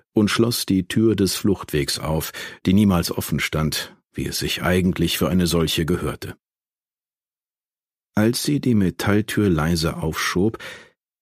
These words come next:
da stand er tatsächlich vor ihr, im Nieselregen, und verbeugte sich höflich. Sie erkannte ihn gleich wieder. Nicht an seinem Gesicht, das eher durchschnittlich und irgendwie nackt auf sie wirkte,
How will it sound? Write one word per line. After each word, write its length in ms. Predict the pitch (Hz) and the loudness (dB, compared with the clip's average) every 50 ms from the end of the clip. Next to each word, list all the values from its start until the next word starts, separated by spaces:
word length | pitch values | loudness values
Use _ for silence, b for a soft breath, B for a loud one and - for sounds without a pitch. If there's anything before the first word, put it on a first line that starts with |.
| _ | _
da 100 | - - | -6 -2
stand 360 | - - - - 92 110 - - | -2 -2 -2 -2 -4 -4 -2 -4
er 100 | 104 - | -6 -4
tatsächlich 640 | - 101 90 - - - 98 - - - 107 92 - | -4 -6 -4 -4 -4 -4 -4 -4 -2 -2 -2 -2 -2
vor 360 | - - - 95 78 67 - | -6 -2 -2 0 0 0 -4
ihr, 320 | - - - - - - B B B B B | -6 -8 -8 -8 -10 -12 B B B B B
im 140 | - 82 87 | 2 4 4
Nieselregen, 720 | 98 104 101 80 76 69 65 67 69 71 67 - 76 73 B B B B B B | 6 4 4 2 0 -2 -2 0 -2 -2 0 -2 -4 -6 B B B B B B
und 200 | B - 85 80 | B -2 -2 0
verbeugte 420 | - 95 82 87 80 - - - - | 0 -2 0 0 -2 -2 -4 -8 -8
sich 240 | - - - - - | -6 -6 -6 -6 -8
höflich. 480 | - - - - - 67 - - - _ _ _ _ _ _ _ _ _ _ _ _ _ _ _ _ - | -8 -8 -8 -10 -10 -10 -10 -12 -16 _ _ _ _ _ _ _ _ _ _ _ _ _ _ _ _ -2
Sie 160 | - 104 113 | 2 4 4
erkannte 340 | 104 101 - 135 135 - 123 | 4 4 4 2 4 4 4
ihn 160 | 104 107 104 | 4 6 6
gleich 320 | 90 101 104 101 95 - - | 4 4 4 2 2 0 -2
wieder. 320 | 76 67 - - - - _ _ _ _ _ _ _ _ _ _ | -4 -4 -4 -8 -12 -12 _ _ _ _ _ _ _ _ _ _
Nicht 300 | - 120 117 - - 98 | 2 2 2 4 2 2
an 100 | 90 95 | 2 2
seinem 260 | 92 92 87 87 90 | 2 2 2 2 2
Gesicht, 520 | 85 85 73 76 127 127 - - - - B B B B B B B B B | 2 0 0 2 2 2 0 0 -8 -12 B B B B B B B B B
das 220 | - - - - | -4 -2 -2 -2
eher 320 | - - 73 69 67 69 69 | -2 -2 -2 -2 0 -2 -2
durchschnittlich 720 | 71 95 98 90 - - - 85 80 - - 78 78 - - | 0 2 2 2 2 0 0 0 0 0 0 -2 -2 0 0
und 140 | 82 78 | 0 0
irgendwie 400 | 69 78 98 90 92 87 - 82 | 2 0 0 0 0 0 0 0
nackt 320 | 80 87 104 107 - - - | 0 2 0 0 -2 -6 -6
auf 180 | 64 80 85 | -4 -4 -4
sie 160 | - - 78 69 | -2 -2 -2 -2
wirkte, 380 | 80 82 85 - - 92 80 | -2 -4 -4 -2 -2 -2 -2